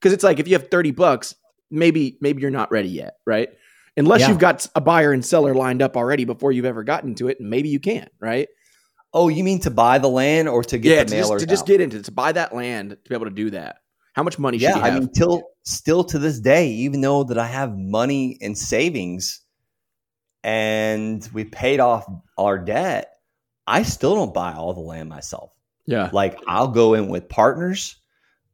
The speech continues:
Speaker 2: I'll get the property under contract and assign my contract. It just depends what it is. Um, so it, you can do any, like, any of this. Like, um, I bought a hundred and twenty-two parcels with a partner,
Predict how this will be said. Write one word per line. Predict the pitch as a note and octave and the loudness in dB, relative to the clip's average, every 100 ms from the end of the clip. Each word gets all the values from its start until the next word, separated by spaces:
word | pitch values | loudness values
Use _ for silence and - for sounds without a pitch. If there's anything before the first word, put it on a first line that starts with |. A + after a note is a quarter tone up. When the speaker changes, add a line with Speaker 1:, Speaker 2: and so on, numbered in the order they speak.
| _ | _
Speaker 2:
I'll | F#2+ G2+ G#2 | 2 4 2
get | A#2+ A#2+ | 0 0
the | A#2+ | -4
property | - G#2+ A2 A#2 | 0 2 2 0
under | G#2+ F#2+ | 0 -2
contract | - G#2+ A#2+ D#3 C#3+ - | -4 -2 -2 -2 -4 -6
and | F#2 | -10
assign | F#2 - G2 G#2 B2+ | -10 -10 -8 -6 -4
my | C#3+ | -6
contract. | C#3+ D3 D3 D3 E3 B2+ | -8 -8 -8 -6 -8 -8
It | |
just | F#3 - | -12 -8
depends | C3+ A#2+ C#3+ C#3 | -8 -4 -4 -4
what | A#2 A2 G2+ | -2 0 2
it | |
is. | G2 D#3+ B2 F2+ - _ _ _ _ | 2 2 0 -2 -8 _ _ _ _
Um, | G2+ G#2 G2+ F#2+ | -4 -2 -4 -6
so | - C3 B2 A#2 | -6 2 4 4
it, | G#2 B2 - | 2 -6 -8
you | B2+ B2 | -8 -6
can | C#3 B2 | -6 -6
do | G#2+ B2+ B2 B2+ | 0 2 2 0
any, | A#2+ C3 C3 A#2+ - _ _ _ - | -2 -2 0 -2 -6 _ _ _ -6
like, | G2 - - | -6 -6 -6
any | C#3 D3 | -4 -4
of | F2+ | -4
this. | E2 - | -6 -4
Like, | E2+ E2+ - _ _ _ | -4 -4 -8 _ _ _
um, | - G#2 G#2 G2+ G2 - | 4 6 6 4 0 -4
I | |
bought | C3 C3+ C3 | 0 2 2
a | |
hundred | A2 C3+ C#3+ A#2+ | 0 -2 -4 -4
and | A#2 | -6
twenty-two | - C3+ B2+ B2 | 0 0 0 -4
parcels | - B2+ C3+ C#3 A2 | -2 0 0 -2 -4
with | G2+ G2+ | -2 -2
a | |
partner, | - A#2+ C3+ - - | 0 0 0 -4 -14